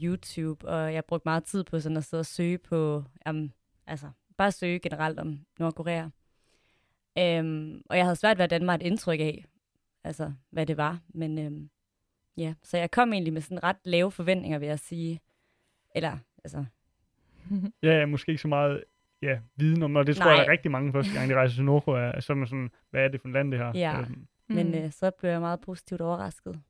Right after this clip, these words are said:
Speaker 3: Mm.
Speaker 1: Ja.
Speaker 3: Spændende. Hvornår var det, I var afsted?
Speaker 1: Jamen, det er snart et år siden.
Speaker 2: Ja.
Speaker 1: Øhm,
Speaker 2: Maj måned,
Speaker 1: ja,
Speaker 2: ikke?
Speaker 1: det er det.
Speaker 2: Det er faktisk rimelig præcis et år siden nu.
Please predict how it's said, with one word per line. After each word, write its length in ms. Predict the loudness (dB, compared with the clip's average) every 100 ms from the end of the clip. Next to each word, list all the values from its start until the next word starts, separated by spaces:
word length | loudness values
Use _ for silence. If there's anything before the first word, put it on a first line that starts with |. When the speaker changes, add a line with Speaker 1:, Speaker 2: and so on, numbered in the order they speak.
| _ _ _ _
Speaker 3:
Mm. 200 | -6 -6 _ _
Speaker 1:
Ja. 120 | -14 -14 _
Speaker 3:
Spændende. 360 | -16 -8 -8 -4
Hvornår 260 | 0 2 2
var 120 | 0
det, 100 | -2
I 100 | -2
var 120 | -4
afsted? 320 | -4 -6 -6 -8 _ _ _
Speaker 1:
Jamen, 200 | -2 0
det 120 | 0 -4
er 40 |
snart 260 | 0 0 0
et 100 | 0
år 180 | 0 -2
siden. 340 | -4 -2 4
Speaker 2:
Ja. 120 | 4 4 _ _ -2 0
Speaker 1:
Øhm, 380 | 0 -4 -6 -10 _
Speaker 2:
Maj 160 | -4 0
måned, 320 | 2 2 2 0 -2
Speaker 1:
ja, 140 | -2
Speaker 2:
ikke? 120 | -2 -6 _ _ -6
Speaker 1:
det 80 | -4
er 80 |
det. 140 | -4 -8 _ _ _ _ _ _ _ -2
Speaker 2:
Det 60 |
er 40 | 0
faktisk 260 | 0 -2
rimelig 180 | 0 0
præcis 340 | -2 0 -2
et 60 | -2
år 160 | -2 0
siden 220 | 0 0
nu. 120 | -2